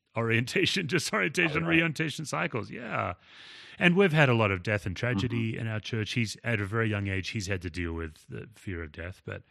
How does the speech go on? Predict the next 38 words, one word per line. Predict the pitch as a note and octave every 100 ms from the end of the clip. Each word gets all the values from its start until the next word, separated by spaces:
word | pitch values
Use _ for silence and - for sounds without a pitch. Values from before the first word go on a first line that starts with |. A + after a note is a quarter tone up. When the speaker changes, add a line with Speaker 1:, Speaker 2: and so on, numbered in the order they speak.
| _ _ _ _ _ _ _ _
Speaker 1:
I | - A#2
wasn't | D3 D3 C3+
expecting | B2+ C3 A2 G#2
that | F2+ E2+
as | D#2+
a |
parent. | - G2 D#2+ D#2 - _
I, | G#2+
I | - G#2
love | G#2 G2+
what | G#2
you're | G2+
talking | - G2+ G2+
about, | F2 F2+ E2+ - _ -
um, | A2 F2 F2 E2+ E2 - _ _ _
being | G#2+ G2
a |
missionary | F#2 G2+ - F#2 F2+
to | - F#2+
your | F#2
own | F2
kids, | - A2 F#2+ - - _ _ _ _ _ _ _ _
but | F#2 F2
that | A2+
caught | - B2+
me | -
off | G#2+ G2+
guard. | G#2+ G#2
Speaker 2:
Yeah. | G#2 F#2+ F#2 - _ _ _ _ _ _ _ -
I, | C3
and | C3+ A#2
I |
think | A#2 B2+
it's, | G#2+ - -
yeah, | G2+ F2 -
ac-, | - -
uh, |
pervasive | G#2+ - G#2 G2 G2+ F2 E2+